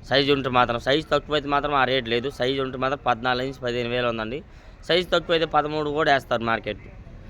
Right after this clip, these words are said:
నెక్స్ట్ అలాగే సార్కులు, సార్కు వచ్చేసరికి కూడా పద్నాలుగు వేలు, పద్నాలుగు వేల ఐదు వందలు ఉంది ఎక్కువగా.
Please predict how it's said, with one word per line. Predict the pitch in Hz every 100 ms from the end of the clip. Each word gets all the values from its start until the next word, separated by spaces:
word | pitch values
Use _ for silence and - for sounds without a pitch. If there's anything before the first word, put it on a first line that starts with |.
| - -
నెక్స్ట్ | 175 196
అలాగే | 196 196 190
సార్కులు, | 170 185 - 120 - - - - - - - -
సార్కు | 165 196 196
వచ్చేసరికి | 185 196 175
కూడా | 170 180
పద్నాలుగు | 156 143 147 147
వేలు, | 151 160
పద్నాలుగు | 143 135 135
వేల | 131
ఐదు | 127
వందలు | 127 120
ఉంది | 113 135 - - - - - - -
ఎక్కువగా. | 123 139 131 127